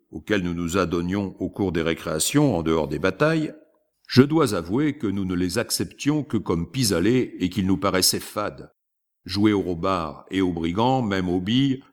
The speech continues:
ne nous disait pas grand-chose car nous avions mieux. Ne nous plaisaient vraiment que les plaisirs violents, qui avaient des rapports avec la Grande Guerre. La mise à sac, par exemple, de l'appartement du garde champêtre.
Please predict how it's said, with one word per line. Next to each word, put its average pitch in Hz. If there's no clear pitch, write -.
ne 90
nous 95
disait 87
pas 117
grand-chose 95
car -
nous 92
avions 82
mieux. 85
Ne 101
nous 127
plaisaient 95
vraiment 127
que 107
les 92
plaisirs 135
violents, 120
qui -
avaient 117
des 131
rapports 131
avec 117
la 123
Grande 131
Guerre. 82
La 71
mise 95
à 131
sac, -
par 92
exemple, 101
de 90
l'appartement 95
du 92
garde 85
champêtre. -